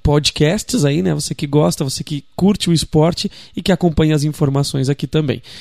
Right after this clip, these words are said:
Em breve vamos falar um pouquinho do mercado da bola, em breve vem aí o futsal nas categorias livre, né? Masculino e feminino, Série Ouro e Série Prata. A gente vai falar bastante por aqui, vamos comentar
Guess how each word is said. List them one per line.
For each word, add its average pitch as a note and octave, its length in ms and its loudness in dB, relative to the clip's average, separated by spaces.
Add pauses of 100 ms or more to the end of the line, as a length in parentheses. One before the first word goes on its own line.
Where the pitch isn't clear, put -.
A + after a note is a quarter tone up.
(140)
Em E3+ 140 0
breve D#3 280 2
vamos D3 160 0
falar C#3+ 200 2
um C#3 40 -4
pouquinho D3 300 0
do C#3+ 60 0
mercado C#3 320 0
da F#3 100 0
bola, F#3+ 320 0
em D#3+ 80 -2
breve C#3+ 300 2
vem C#3+ 160 0
aí C#3+ 100 2
o C3+ 60 0
futsal C3+ 560 0 (360)
nas C3 140 -2
categorias C3+ 600 0
livre, E3 440 2
né? C#3 220 0 (140)
Masculino C3+ 480 -2
e - 20 -4
feminino, E3 540 -2
Série C3+ 260 0
Ouro D3 180 2
e B2+ 60 -2
Série C3+ 200 -2
Prata. F3+ 420 -2
A - 320 -12
gente E3 120 -10
vai C3+ 140 2
falar D3 240 0
bastante D#3 840 0
por D3+ 180 2
aqui, C#3 240 -2
vamos C#3 180 -4
comentar C3+ 480 -2